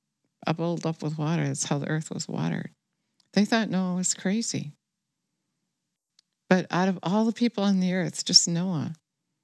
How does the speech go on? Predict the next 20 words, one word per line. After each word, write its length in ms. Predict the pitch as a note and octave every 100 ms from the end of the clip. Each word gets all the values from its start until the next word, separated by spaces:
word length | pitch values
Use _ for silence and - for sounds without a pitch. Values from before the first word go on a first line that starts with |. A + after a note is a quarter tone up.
| _
was 180 | E3 -
faithful 380 | - D#3 - C#3+
to 120 | -
God, 260 | E3 D3 C#3+
Noah 220 | D3+ E3
and 120 | E3
his 220 | D#3+ D#3 -
family. 580 | D3+ D3 D3+ D#3 E3+ - _ _ _ _ _ _ _ _ _ _ _ _ _ _ _ _ _ _ _ _ _ _ _ -
And 120 | F3+
so 140 | - G3+
how 220 | F#3+ G3
will 240 | G#3 G#3+
it 120 | G#3 G3
be 160 | F#3+
now? 280 | F#3 F#3+ D3+
The 180 | D3+ -
earth 240 | D#3 E3+
is 140 | - -
gonna 200 | G3+ F#3
burn. 340 | F3 A#3